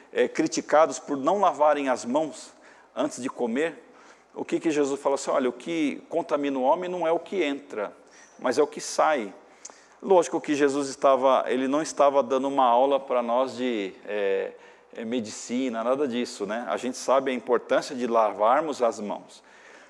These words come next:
Mas Jesus estava ali, irmãos, num outro patamar de ensinamento, dizendo o seguinte: "Olha,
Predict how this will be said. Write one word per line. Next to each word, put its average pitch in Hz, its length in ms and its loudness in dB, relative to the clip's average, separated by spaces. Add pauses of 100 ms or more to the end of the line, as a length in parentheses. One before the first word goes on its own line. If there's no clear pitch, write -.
(120)
Mas 135 320 4
Jesus 160 380 2
estava 160 320 0
ali, 143 140 2
irmãos, 135 420 -2
num 143 220 -4
outro 143 720 0 (120)
patamar 135 640 2
de 117 120 -6
ensinamento, 113 800 -6
dizendo 147 400 -2
o - 20 -8
seguinte: 135 560 -4
"Olha, 107 240 2